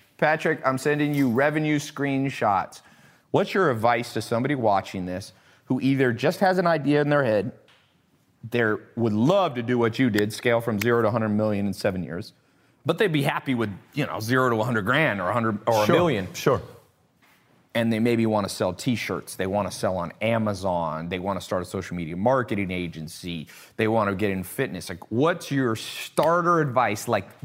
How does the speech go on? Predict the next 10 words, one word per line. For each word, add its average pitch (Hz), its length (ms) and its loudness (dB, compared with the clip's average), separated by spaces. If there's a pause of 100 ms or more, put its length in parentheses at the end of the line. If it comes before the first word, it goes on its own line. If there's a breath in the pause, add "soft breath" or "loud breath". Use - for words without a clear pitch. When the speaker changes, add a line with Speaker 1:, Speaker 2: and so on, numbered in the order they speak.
(180)
Speaker 1:
the 151 100 4
most 175 340 2
specific 127 480 -4
thing. 90 220 -4 (280)
Go 123 160 2
to 123 60 2
ClickFunnels, 117 500 -2
make 107 180 -4
a 90 60 -6
website, 156 600 2